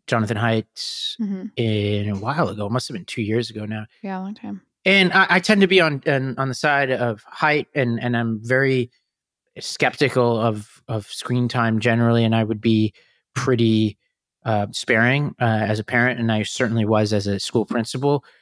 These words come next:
Speaker 1: Um, although I do appreciate Robbie as a contrarian, which is why I like, I, I'm, I'm glad you guys did that interview. Like, I don't agree with a lot of what he says, but it's always good in society when everybody's, is, you know, zagging that somebody's going the other way, right? And, and I, I appreciate him.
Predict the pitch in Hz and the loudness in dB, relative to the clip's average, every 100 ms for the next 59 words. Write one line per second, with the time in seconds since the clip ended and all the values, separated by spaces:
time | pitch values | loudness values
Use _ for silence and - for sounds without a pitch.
0 | _ - 135 120 120 185 208 190 165 160 | _ -2 0 0 2 4 6 6 4 4
1 | 185 - 190 185 - 151 135 139 135 127 | 4 4 2 0 2 0 2 0 2 0
2 | 120 - 120 - 156 131 113 117 110 123 | 0 -4 -4 0 0 0 -2 -6 -8 -2
3 | 123 120 117 - _ 131 131 117 123 127 | 0 0 -2 -6 _ -2 0 -2 -2 -2
4 | 120 123 120 120 120 107 117 113 127 139 | 0 0 0 -2 -2 0 0 0 -2 -4
5 | 104 110 120 127 131 139 117 131 117 110 | -4 -2 -2 0 0 0 0 0 0 0
6 | 113 107 110 104 - 139 110 - _ _ | 0 0 -4 -4 0 2 0 -4 _ _
7 | _ _ 135 - _ _ - - 175 214 | _ _ -2 -2 _ _ -4 2 6 6
8 | 165 165 139 147 - 156 143 127 123 139 | 6 4 2 -2 2 4 4 4 4 2
9 | 131 123 113 - _ 120 117 - 131 120 | 0 -2 -2 -10 _ -8 -8 -8 -4 -2
10 | 113 110 117 127 131 127 120 113 110 - | -4 -6 -2 0 0 0 -2 -2 -4 -4
11 | 123 117 107 120 117 117 123 120 120 107 | -4 -2 0 -2 0 2 2 2 2 0
12 | 101 123 123 123 135 127 117 _ _ _ | 0 2 2 2 -2 -4 -4 _ _ _
13 | _ _ - 143 143 131 135 127 139 127 | _ _ -6 -4 -4 -2 -2 0 2 2
14 | 120 170 160 - 123 131 117 | 2 2 2 2 2 2 -2